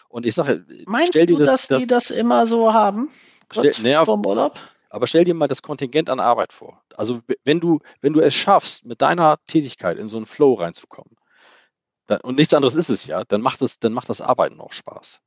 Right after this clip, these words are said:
Speaker 1: So. Und wir reden immer in der heutigen Zeit so von, von Burnout.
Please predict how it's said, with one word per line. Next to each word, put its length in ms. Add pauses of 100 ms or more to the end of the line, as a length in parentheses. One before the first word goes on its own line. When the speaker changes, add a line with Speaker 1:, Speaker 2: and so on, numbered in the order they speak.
(160)
Speaker 1:
So. 240 (320)
Und 240 (180)
wir 120
reden 220
immer 200
in 60
der 80
heutigen 220
Zeit 280
so 80
von, 260
von 220
Burnout. 560